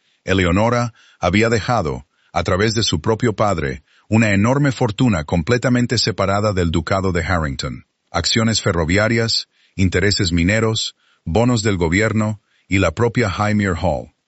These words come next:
Todo estaba en un fideicomiso, porque el padre de Eleonora nunca confió en su yerno ni un chelín más de lo que la ley exigía. Bajo ese fideicomiso, Adelaide obtendría el control total de todo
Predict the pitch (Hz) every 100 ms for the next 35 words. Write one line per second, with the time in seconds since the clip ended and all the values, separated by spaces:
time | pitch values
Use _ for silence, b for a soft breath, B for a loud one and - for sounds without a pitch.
0 | _ _ _ - 196 220 220 151 - 127
1 | 131 120 113 113 117 98 90 92 98 95
2 | - 65 - _ _ _ _ 107 92 104
3 | 87 120 135 151 147 110 92 87 87 113
4 | 113 110 - _ _ 95 131 175 175 156
5 | 107 - 110 113 101 90 73 107 110 113
6 | 113 - _ _ 98 107 160 196 180 123
7 | 123 110 113 123 - 98 - 87 78 87
8 | 107 98 - 85 - 80 64 - _ _
9 | _ 104 95 - 113 160 127 120 110 98
10 | 92 123 - 78 71 _ _ _ - 143
11 | 160 135 131 113 - 95 104 90 98 123
12 | 113 - 87 78 117 113 92 117 113 104
13 | 80 - 135 98 71